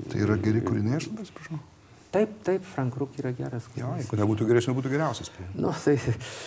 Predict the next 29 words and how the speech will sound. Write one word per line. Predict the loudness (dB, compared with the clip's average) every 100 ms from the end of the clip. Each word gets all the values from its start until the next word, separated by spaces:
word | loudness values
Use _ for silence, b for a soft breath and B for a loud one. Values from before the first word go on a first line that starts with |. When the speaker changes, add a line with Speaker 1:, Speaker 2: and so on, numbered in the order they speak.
| B
Speaker 2:
čia | B 12
jau | 12 12 12 12 10 10
diskusijų | 6 4 2 4 4
klausimas, | 6 6 4 0 0
bet, | 2 4
e, | 6 6 4 2 0 -4 2
man | 6 10
labiausiai | 10 10 8 6
nepatiktų, | 4 4 2 0 4 6
jeigu | 6 4
tas | 0 -2
paminklas | 0 2 2 2 0
būtų | -2 -2
pašalintas | -2 0 4 4 4 4 4
ir | 4 4
vietoj | 4 2 0
to | 2
būtų | 2 0 0
ten | 0 0
pastatyti | -2 -4 -4 -4 -4 -2
namai. | 0 2 2 2 0 -6 b b
Kai | -4
kas | 2 2 4
įtarė | 2 4 4 4
ir | 4
tokias | 0 0 -6 -10
užmačias. | -10 -10 -10 -12 -12
Taip, | -12 -8
bet, | -8